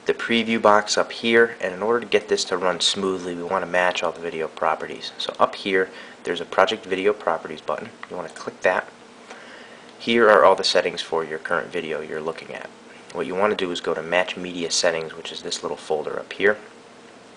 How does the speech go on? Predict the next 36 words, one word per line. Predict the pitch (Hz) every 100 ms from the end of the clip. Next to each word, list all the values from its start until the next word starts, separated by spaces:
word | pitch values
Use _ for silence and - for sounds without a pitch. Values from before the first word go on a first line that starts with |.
| - - -
Click | - 117 -
that, | 104 107 - - - - - -
find | - - 101 110 113
the |
video | 101 104 98 95
that | 90
you | 82 87
imported | 95 90 95 90 87
into | 92 92 87
Vegas, | 87 82 82 82 - -
and | 85
open | - 82 82
that | 80 76
up. | 71 - - - - - - - - - - - - - - - - - - - - -
It | -
matches | 90 92 92 107 101
all | 101
the | 107
settings | - 98 95 95 92
so | 87
that | 87
it | -
plays | - 87 87
back | 92 85
clearly, | - 117 113 113 107
and | 92 92
you |
get | 90
the | -
best | - 90 -
video | 90 90 87 85 82 - - - - -
quality | - 87 87 85
that | 85 -
you | 85
can | - 82
get. | 85 80